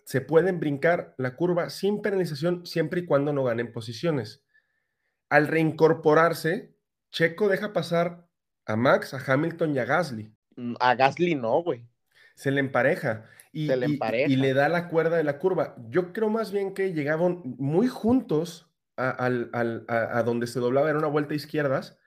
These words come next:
Speaker 1: y Gasly prefiere no meterse en problemas para
Speaker 2: El
Speaker 1: no comprometer su carrera.
Speaker 2: No, pues es lo que te digo, o sea, sí de, mm, o sea, no, no, no, no me refiero a que lo haya dejado pasar, sino que dijo, "¿Para qué me meto en un pedo que no es mío, verdad? O sea, yo no voy para, por esos,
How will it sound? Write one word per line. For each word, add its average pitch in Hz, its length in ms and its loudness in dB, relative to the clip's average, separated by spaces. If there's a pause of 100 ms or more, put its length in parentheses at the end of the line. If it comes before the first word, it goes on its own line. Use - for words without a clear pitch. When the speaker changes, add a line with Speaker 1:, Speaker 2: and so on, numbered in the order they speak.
(600)
Speaker 1:
y 127 160 0
Gasly 156 320 2
prefiere 160 440 -4
no 143 480 2
meterse 190 440 -2
en 180 80 -6
problemas 160 400 -2
para 120 240 -6
Speaker 2:
El 117 140 -2
Speaker 1:
no 170 180 -2
comprometer 127 580 -4
su 131 140 -10
carrera. 110 440 -12 (280)
Speaker 2:
No, 240 280 2
pues 143 160 -12
es 196 80 0
lo 233 120 2
que 226 100 -6
te 170 140 -4
digo, 220 360 -4
o 139 60 -2
sea, 135 460 0 (400)
sí - 280 -18
de, 165 280 -2 (180)
mm, 170 240 -10
o 170 140 0
sea, 180 160 -6
no, 190 440 -4 (260)
no, 196 280 -10
no, 220 240 -2
no 220 140 -2
me 247 80 -4
refiero 220 320 -6
a - 60 -10
que 196 100 -14
lo 185 80 -2
haya 208 100 -4
dejado 214 220 -8
pasar, 202 240 -10
sino 180 220 -12
que 170 100 -8
dijo, 175 380 -6
"¿Para 147 220 -4
qué - 120 -20
me 190 140 -16
meto 196 300 -12
en 180 100 -12
un 175 180 -12
pedo 170 420 -2
que 151 120 -6
no 139 260 -4
es 151 120 -6
mío, 170 360 -6
verdad? 143 320 -2
O 135 80 -10
sea, 131 240 -4
yo 143 220 0
no 180 180 0
voy 175 160 -2
para, 170 300 -2
por 139 260 -4
esos, 151 280 -12